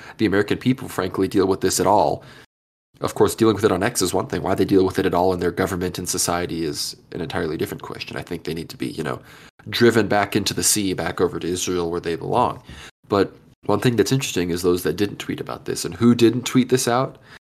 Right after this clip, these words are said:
None other than our good friends Jackson Hinkle and Haas. And sure, maybe Jackson Hinkle was just too busy for his Fresh and Fit appearance, but he was on Twitter all day. I'm sure he saw it. So we know that these guys are, you know, allergic to talking about this question. They,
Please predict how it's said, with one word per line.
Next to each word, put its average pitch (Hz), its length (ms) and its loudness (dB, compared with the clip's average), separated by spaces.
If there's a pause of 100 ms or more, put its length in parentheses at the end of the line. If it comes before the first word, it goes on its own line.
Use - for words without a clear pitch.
(140)
None 92 180 -2
other 104 220 4
than 95 100 -2
our 92 100 0
good 101 200 2
friends 98 320 -2
Jackson - 420 -4
Hinkle 107 420 0
and 90 120 -2
Haas. 95 680 -2 (560)
And 101 180 -2
sure, 123 240 4
maybe 120 360 6
Jackson 113 360 4
Hinkle 104 260 0
was 95 140 0
just - 200 -6
too 107 160 2
busy 98 340 4
for 92 200 0
his 90 120 0
Fresh 92 280 0
and 87 120 -4
Fit 110 160 2
appearance, 90 420 -4
but - 100 -6
he 139 100 4
was 160 120 2
on 139 160 2
Twitter 143 320 4
all 117 140 4
day. 113 240 2
I'm 90 160 -6
sure 98 220 -4
he 90 100 -4
saw 90 320 0
it. - 180 -10 (480)
So 92 360 4 (340)
we 113 120 2
know 117 200 6
that 107 100 4
these 107 200 0
guys 95 400 0
are, 85 300 -2
you 92 80 -8
know, 90 160 -2
allergic 92 640 0
to - 200 -2
talking 95 460 -2
about 87 380 -6
this 90 160 -4
question. 98 680 -2
They, 85 380 -6